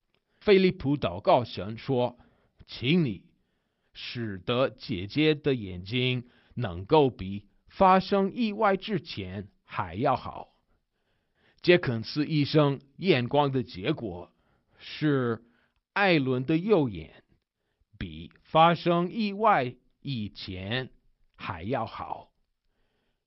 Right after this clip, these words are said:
因为杰肯斯医生是我们指定眼科大夫，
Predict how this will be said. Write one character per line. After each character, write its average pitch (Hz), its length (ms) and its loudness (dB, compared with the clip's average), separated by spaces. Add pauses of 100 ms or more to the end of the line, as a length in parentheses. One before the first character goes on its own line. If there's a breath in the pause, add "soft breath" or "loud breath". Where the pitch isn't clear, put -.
(220 soft breath)
因 196 220 4
为 208 140 6
杰 196 220 2
肯 120 240 -4
斯 151 240 -4
医 165 160 2
生 160 380 6 (160 loud breath)
是 - 300 4
我 120 200 2
们 131 220 -2
指 92 240 -12
定 143 500 0
眼 92 220 -10
科 127 140 -6
大 175 240 2
夫， 220 380 -2